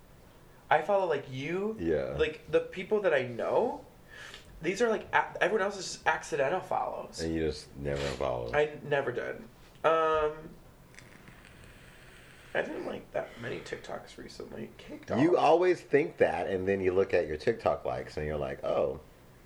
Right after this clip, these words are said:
Speaker 1: Well, anyways, it was something like, "Is anyone gonna talk about, uh,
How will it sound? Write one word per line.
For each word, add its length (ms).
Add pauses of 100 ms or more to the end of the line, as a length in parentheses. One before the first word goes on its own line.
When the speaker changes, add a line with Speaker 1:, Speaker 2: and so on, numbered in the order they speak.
(840)
Speaker 1:
Well, 120
anyways, 520
it 60
was 220
something 380
like, 300 (340)
"Is 180
anyone 260
gonna 160
talk 340
about, 440 (480)
uh, 440